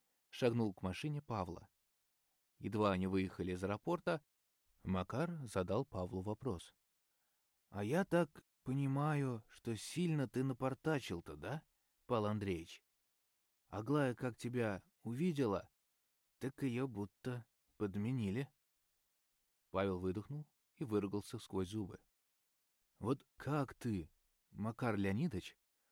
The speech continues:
умудряешься всегда быть в нужное время и в нужном месте? Учили вас там в этом вашем ведомстве, что ли?» «Да. Я и напортачил, и накосячил, и кучу ещё всяких глаголов можно придумать,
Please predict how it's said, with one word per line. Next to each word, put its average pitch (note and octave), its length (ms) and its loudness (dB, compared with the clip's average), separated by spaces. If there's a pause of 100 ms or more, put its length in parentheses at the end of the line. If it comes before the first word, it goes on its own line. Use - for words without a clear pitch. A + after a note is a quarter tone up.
(140)
умудряешься G#2+ 640 4
всегда G#2+ 380 0
быть A#2+ 140 -2
в - 60 -6
нужное F#2+ 340 4
время F#2 400 -2 (240)
и - 60 -4
в F2+ 80 -4
нужном A#2+ 300 0
месте? B2+ 380 -2 (640)
Учили D3 440 2
вас G#2+ 220 4
там G2+ 180 2
в G#2 40 4
этом G#2 240 2
вашем G#2 320 2
ведомстве, G2 460 2
что G2 240 0
ли?» F2+ 160 -2 (420)
«Да. G2 320 0 (400)
Я C3 260 2
и A2+ 40 4
напортачил, G#2+ 800 0
и G#2 40 6
накосячил, G#2 760 2 (360)
и A2+ 100 -4
кучу E3+ 320 4
ещё A2 200 4
всяких B2 340 2
глаголов B2 520 6
можно G2 220 4
придумать, G#2+ 460 0